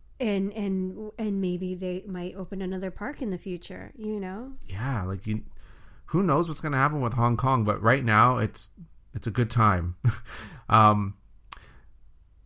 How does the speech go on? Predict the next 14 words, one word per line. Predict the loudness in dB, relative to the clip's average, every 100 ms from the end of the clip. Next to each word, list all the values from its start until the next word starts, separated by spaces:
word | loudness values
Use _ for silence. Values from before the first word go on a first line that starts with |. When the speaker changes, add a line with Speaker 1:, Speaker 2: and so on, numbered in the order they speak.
| -6
Speaker 2:
uh, | -2 0 0 -4 -16 -20 2
I | 4
know | 6 6 4
a, | 0 0
a | 4
lot | 6
of | 6
people | 4 2
have | 2
been | 0
asking | 2 2 2 0 0
about | 2 4 4 2
the | -8
castle, | -4 4 6 6 2 0 0 -4